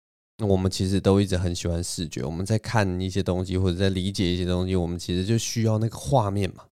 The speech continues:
那个画面对我们来讲是最重要的。所以像这种灯会这种原始的东西，它就是一个对我们视觉一个非常，对我们视觉的一个刺激，它就是一直，一直，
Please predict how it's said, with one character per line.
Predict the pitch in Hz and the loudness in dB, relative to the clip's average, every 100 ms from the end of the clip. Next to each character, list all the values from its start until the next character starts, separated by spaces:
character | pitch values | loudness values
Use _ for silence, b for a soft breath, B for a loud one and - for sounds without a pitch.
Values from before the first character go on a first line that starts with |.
| _ _ b b | _ _ b b
那 | 120 | -6
个 | 95 | -6
画 | 110 135 117 | 0 2 4
面 | 113 104 | 4 2
对 | 98 | 2
我 | 98 | 0
们 | 85 | 0
来 | 85 | -2
讲 | 87 85 | -2 -2
是 | 95 | -2
最 | 92 - | 0 0
重 | 92 92 80 | 2 0 -2
要 | 85 | -4
的。 | - _ _ _ _ _ _ _ | -8 _ _ _ _ _ _ _
所 | - 123 | 2 2
以 | 147 - b _ - | 2 -2 b _ -2
像 | 143 127 | 2 4
这 | |
种 | 139 92 - | 4 0 0
灯 | 113 117 | 0 2
会 | 131 110 | 4 4
这 | 107 | 4
种 | 101 85 | 0 -2
原 | 80 82 95 127 | -4 0 4 4
始 | 131 - 69 | 2 -2 -2
的 | 78 | 0
东 | 92 85 | 2 0
西， | - 82 | -2 -2
它 | 113 | 0
就 | 135 151 | 4 2
是 | 135 131 | 4 0
一 | 98 | 0
个 | 92 80 73 - _ _ _ _ _ | -2 -2 -4 -10 _ _ _ _ _
对 | - 135 | 4 4
我 | 92 | 4
们 | 85 | 2
视 | 92 - - 113 | 0 -2 0 0
觉 | - 90 82 | 4 4 4
一 | 87 | 4
个 | 87 | 2
非 | 107 101 | 4 2
常， | 87 82 85 90 _ _ _ _ _ _ _ _ _ _ | 2 0 -6 -8 _ _ _ _ _ _ _ _ _ _
对 | - | 6
我 | 147 | 6
们 | 92 | 6
视 | 95 170 107 | 2 2 2
觉 | 90 | 4
的 | 87 | 4
一 | 90 | 4
个 | 98 | 2
刺 | - - 98 | -2 -2 -2
激， | - 87 | -2 -2
它 | 107 | 0
就 | 120 135 | 2 2
是 | 135 | 2
一 | 135 | 0
直， | 107 87 _ _ | 0 -4 _ _
一 | - | -10
直， | 135 107 | -8 -8